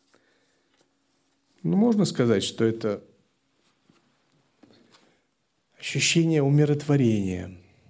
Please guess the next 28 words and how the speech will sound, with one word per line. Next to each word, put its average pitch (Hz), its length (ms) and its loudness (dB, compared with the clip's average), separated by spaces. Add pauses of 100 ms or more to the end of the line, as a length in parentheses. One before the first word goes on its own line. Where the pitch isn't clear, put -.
(160)
спокойствия, - 1080 -8 (600)
внутренней 147 560 2
целостности, 98 800 -6
гармонии. 104 800 -2 (200)
Вот - 200 -16
оно 98 160 -4
есть 151 380 -2
у 104 60 2
вас, 92 220 -4
это 98 220 -4
уже 147 240 2
вот 165 280 -4
начало 151 460 0
в 117 80 -4
него 95 240 -4
вхождения. 98 720 -8 (1500)
А 113 100 -12
потом 135 340 0
появляется 143 520 0
больше, 127 360 0
словно 123 360 0
у 135 60 2
души 139 260 0
крылья 143 360 4
вырастают, 104 640 -4
и 120 100 -2
радость 113 460 0
появляется. 95 640 -10